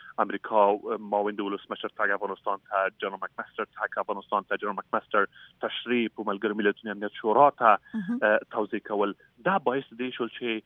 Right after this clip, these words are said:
Speaker 1: اه، ملګري ملتونه افغانستان ته لاړ شي او د نږدې نه اوضاع وڅاري او بیا د نړیوالو، اه، طرحې وړاندې کړي د افغانستان په هکله.
Speaker 2: بله. افغان حکومت ته دا څه رقم یو فرصت دی چې د امنیت شورا غړي ورځي افغانستان ته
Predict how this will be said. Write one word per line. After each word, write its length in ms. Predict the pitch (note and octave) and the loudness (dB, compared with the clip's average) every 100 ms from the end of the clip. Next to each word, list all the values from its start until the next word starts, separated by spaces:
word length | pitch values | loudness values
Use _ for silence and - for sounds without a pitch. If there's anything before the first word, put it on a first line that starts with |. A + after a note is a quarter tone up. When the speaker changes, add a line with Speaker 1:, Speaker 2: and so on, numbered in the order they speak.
| _ _ - | _ _ -4
Speaker 1:
اه، 260 | G#2+ G2+ G2 | 0 2 2
ملګري 400 | G2 F#2+ A#2 A2 | -2 -2 -2 0
ملتونه 420 | G#2 G2+ A2+ G#2+ G2+ G#2 | 0 0 0 0 2 0
افغانستان 420 | G#2+ F#2+ - G#2 | -4 -6 -4 -4
ته 100 | G#2 | 0
لاړ 120 | G2 - | -2 0
شي 60 | A#2+ | 0
او 120 | G#2+ | 0
د 100 | - | 0
نږدې 480 | A2 G#2+ - A2+ D3+ F3+ | -6 -6 -4 0 2 2
نه 60 | A2+ | 2
اوضاع 380 | G#2 G2+ G#2 G#2+ | 0 0 0 0
وڅاري 520 | A2+ - G2 G2 G2+ - - - | -2 -2 -4 -2 -8 -12 -12 2
او 100 | A2+ | 2
بیا 180 | G2 G#2+ | 4 2
د 40 | |
نړیوالو، 560 | G#2 G2+ G2+ G#2 G#2 G2+ | 2 -2 0 0 2 2
اه، 600 | F#2+ _ _ _ G2 F#2 | 0 _ _ _ 0 0
طرحې 600 | F#2 _ - C#3+ - A#2 F#2+ A2 | 0 _ -10 -10 -10 -12 -10 -8
وړاندې 360 | G2+ G2 F#2 | -4 -4 -4
کړي 120 | G2 | -6
د 40 | G2 | -6
افغانستان 360 | G2+ F#2 - F#2 - | -6 -6 -6 -6 -6
په 340 | F#2 G#2 - G#2 | -8 -8 -10 -10
هکله. 200 | - F2 - | -10 -18 -12
Speaker 2:
بله. 360 | G3+ D#3+ E3+ - _ _ _ _ | -8 -6 -8 -16 _ _ _ _
افغان 340 | - E4+ F#4 F#4+ | -2 -2 -2 -8
حکومت 320 | E4+ D4 D#4 | -8 -6 -4
ته 80 | C#4+ | -2
دا 120 | A#3+ B3+ | -2 -2
څه 200 | - D#4 | -2 -4
رقم 260 | - A3+ | 0 0
یو 120 | G#3 | 0
فرصت 500 | G3 G#3+ G#3 - D#4 | 0 -4 -6 -4 -2
دی 80 | G#3 | -2
چې 140 | F#3+ G3 | -2 0
د 20 | |
امنیت 460 | F3 F3+ G3+ G#3 - | 0 0 -2 -4 -4
شورا 340 | G#3 G3 G#3 G#3 - E3+ F3 | -4 0 2 2 0 -4 -2
غړي 340 | A3 A3 G#3+ G3 | 0 2 2 4
ورځي 340 | F3+ F3+ G3 | 2 2 0
افغانستان 600 | F3+ F3 E3 - G#3+ G#3+ | 0 -2 -6 -4 -4 -2
ته 180 | G#3 G3+ | 0 2